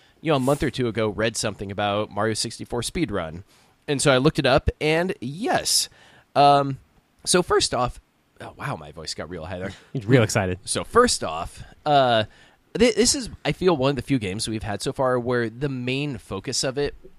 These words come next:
Speaker 1: is the full hundred and twenty star run. Like,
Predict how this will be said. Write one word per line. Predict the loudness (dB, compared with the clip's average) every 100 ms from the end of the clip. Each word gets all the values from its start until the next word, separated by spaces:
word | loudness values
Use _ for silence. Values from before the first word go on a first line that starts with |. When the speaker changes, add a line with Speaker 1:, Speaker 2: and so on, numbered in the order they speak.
| -6
Speaker 1:
is | -2 0 -2
the | -8
full | -4 0 0
hundred | 0 -4 -4 -6
and |
twenty | -6 -8 -6
star | -6 -4 -2 -4 -4
run. | -6 -6 -8 -6
Like, | -2 -2 -4